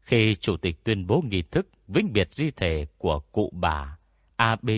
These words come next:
C bắt đầu, người trong sảnh liền thi nhau khóc. Cảnh tượng này Tây Môn Liên gần như ngày nào cũng thấy. Anh ta buồn chán, nhìn đám thân nhân bạn bè đứng quây thành một vòng,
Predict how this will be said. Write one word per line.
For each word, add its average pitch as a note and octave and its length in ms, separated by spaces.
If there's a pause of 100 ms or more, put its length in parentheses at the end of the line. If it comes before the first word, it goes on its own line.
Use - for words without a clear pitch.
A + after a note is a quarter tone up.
(160)
C G#2+ 300
bắt - 140
đầu, D2+ 360 (640)
người A#2+ 180
trong G#3 200
sảnh D#2+ 300
liền E2 280
thi C3+ 180
nhau A#2+ 240
khóc. E3 300 (640)
Cảnh G#2 180
tượng F2+ 200
này D2 400
Tây A#2+ 140
Môn G#2 220
Liên G2 240
gần D#2 360
như F#2 280 (460)
ngày G#2+ 160
nào F2+ 260
cũng E3 300
thấy. D#3+ 360 (480)
Anh F3 100
ta E3+ 160
buồn F2+ 280 (100)
chán, A#2 340 (300)
nhìn F#2 200
đám C#3 240
thân A#2+ 200
nhân A2 280
bạn D#2+ 260
bè D2+ 260 (100)
đứng E3+ 140
quây C#3+ 260
thành D#2 260
một D2+ 180
vòng, D2+ 360